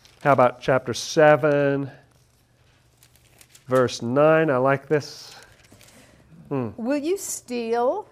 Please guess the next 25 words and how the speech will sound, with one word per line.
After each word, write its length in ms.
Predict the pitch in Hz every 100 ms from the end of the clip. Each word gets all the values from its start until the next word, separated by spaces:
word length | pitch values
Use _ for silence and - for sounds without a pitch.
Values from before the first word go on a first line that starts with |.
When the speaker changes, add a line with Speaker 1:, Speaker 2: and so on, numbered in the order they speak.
| 240
Speaker 2:
murder, 880 | 220 226 214 208 208 247 311 359 - _
commit 320 | 240 240 220
adultery, 760 | 208 190 180 190 220 214 277 - _
swear 420 | - - 214 196
falsely?" 480 | - - 190 190 147
Speaker 1:
Now 60 | 147
wait, 360 | 143 247 277 _ _
those 220 | 147 160
four, 320 | - 139 156
say 160 | - 170
that 100 | 165
again. 200 | 151 185 - _ _
Speaker 2:
"Steal, 480 | _ - 233 240 311 -
murder, 400 | 214 196 202 240 -
commit 240 | 214 202
adultery, 600 | 254 185 180 - 180 185 _ _ _ _ _ _ _
swear 400 | - 220 202 202
falsely." 680 | - 196 170 - 143 151 190
Speaker 1:
Where 120 | 156
have 140 | 190
I 80 | 185
heard 200 | 156 147
those 160 | 123 113
four 220 | - 110
before? 300 | 107 - -